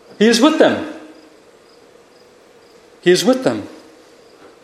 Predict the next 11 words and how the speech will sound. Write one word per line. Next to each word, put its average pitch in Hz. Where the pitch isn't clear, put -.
He 220
knows 226
exactly 202
what 180
will 170
happen 185
to -
us. -
He 220
knew 220
exactly 196